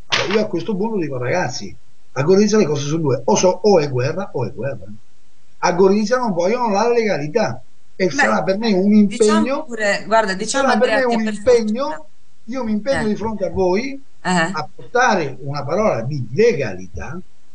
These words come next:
Speaker 1: nella città di Gorizia.
Speaker 2: Andrea,
Speaker 1: Costi
Speaker 2: diciamo
Speaker 1: quello che
Speaker 2: pure che
Speaker 1: costi.
Speaker 2: per nostra fortuna la città di Gorizia non è rappresentata da un singolo elemento.
Speaker 1: Assolutamente,
Speaker 2: Quindi,
Speaker 1: assolutamente d'accordo
Speaker 2: ripeto,
Speaker 1: con
Speaker 2: la,
Speaker 1: assolutamente
Speaker 2: la
Speaker 1: d'accordo. E chiedo scusa ai goriziani in ascolto che magari si sono pure arrabbiati e hanno ragione.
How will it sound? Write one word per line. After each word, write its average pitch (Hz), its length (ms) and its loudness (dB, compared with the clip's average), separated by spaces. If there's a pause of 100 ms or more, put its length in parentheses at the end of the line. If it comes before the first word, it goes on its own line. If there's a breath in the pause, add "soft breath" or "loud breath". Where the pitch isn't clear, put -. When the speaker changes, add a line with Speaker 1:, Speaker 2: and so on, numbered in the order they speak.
(120)
Speaker 1:
nella 214 280 0
città 247 340 0
di 302 100 0
Gorizia. 302 520 0 (880 soft breath)
Speaker 2:
Andrea, 208 380 2
Speaker 1:
Costi 165 160 4
Speaker 2:
diciamo 294 320 0
Speaker 1:
quello 269 40 2
che 262 60 2
Speaker 2:
pure 247 140 0
che - 60 -2
Speaker 1:
costi. 208 160 -4
Speaker 2:
per 202 180 -6
nostra 226 380 0
fortuna 190 480 -4
la 175 120 0
città 220 280 -2
di 190 120 2
Gorizia 190 420 -2
non 180 160 0
è 185 80 2
rappresentata 180 680 0
da 165 140 2
un 165 80 -2
singolo 165 400 0
elemento. 139 540 0
Speaker 1:
Assolutamente, 226 920 2
Speaker 2:
Quindi, 175 140 -8
Speaker 1:
assolutamente 262 720 0
d'accordo 220 300 0
Speaker 2:
ripeto, 214 180 2
Speaker 1:
con 190 80 -2 (240)
Speaker 2:
la, 196 260 2
Speaker 1:
assolutamente 180 420 -2
Speaker 2:
la 190 300 2
Speaker 1:
d'accordo. 233 240 -4
E 220 60 -4
chiedo 254 260 -4
scusa 226 300 -2
ai 226 80 0
goriziani 220 800 0
in 196 100 0
ascolto 220 380 0
che 196 100 0
magari 202 260 0
si 180 120 -4
sono 180 160 -6
pure 214 180 2
arrabbiati 202 540 2
e 208 120 2
hanno 196 280 4
ragione. 127 380 0